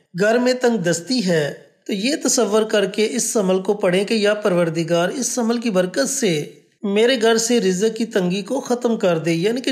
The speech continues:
जो भी आपका मकसद है, जो भी आपकी हाजत है, आपने सबसे पहले उसका तसव्वुर कर लेना है। तसव्वुर करने के बाद आपने अत्ताहियात की शक्ल में बैठ जाना है।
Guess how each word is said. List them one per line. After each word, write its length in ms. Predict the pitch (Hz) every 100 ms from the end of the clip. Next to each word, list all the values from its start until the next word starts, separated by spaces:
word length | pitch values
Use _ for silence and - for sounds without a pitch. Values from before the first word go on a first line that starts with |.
| 185
जो 200 | 254 285
भी 160 | 269 220
आपका 280 | 185 202 185
मकसद 460 | 165 170 - 208
है, 220 | 190 208 196
जो 200 | 196 233
भी 160 | 226 190
आपकी 300 | 175 - 202
हाजत 400 | 185 160 220 202
है, 380 | 170 147 - - _ 226
आपने 400 | 226 254 320 277
सबसे 340 | - 247 262 254
पहले 300 | 226 220 220
उसका 320 | 240 - 226
तसव्वुर 520 | 226 220 208 175 240
कर 180 | 247 220
लेना 300 | 185 180 202
है। 120 | 220 233
तसव्वुर 460 | 233 254 226 269
करने 320 | - 208 190 202
के 120 | 190
बाद 380 | 160 151 139 - - _ _ -
आपने 460 | 208 214 240 240 254 262
अत्ताहियात 840 | 247 - 262 233 226 185 185 190 -
की 80 | 240
शक्ल 420 | - 208 202 196
में 180 | 233 196
बैठ 240 | 165 151
जाना 360 | 139 151 143 139
है। 180 | 131